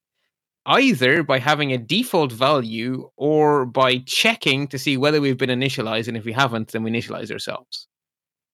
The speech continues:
So a similar class A says, you know, class A, static get B, and then we say, if type of this dot underscore B is undefined,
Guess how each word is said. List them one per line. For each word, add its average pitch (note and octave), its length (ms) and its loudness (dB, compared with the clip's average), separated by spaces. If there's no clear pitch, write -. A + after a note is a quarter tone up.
So C3+ 600 4
a B2+ 80 0
similar A#3 360 2
class C3+ 440 0
A B2+ 320 2
says, A#2+ 680 -2
you C#3 80 -6
know, A2 140 -8
class D3 400 -2
A, B2 300 2
static D3 440 -2
get A2+ 340 -2
B, A2+ 360 -4
and - 920 -10
then C3+ 60 2
we C3+ 80 2
say, C#3+ 160 2
if A#3+ 500 0
type A3+ 320 0
of C#3 380 0
this F#3 220 0
dot E3+ 140 0
underscore D3 460 -2
B C#3 400 0
is C3 160 2
undefined, C3 960 0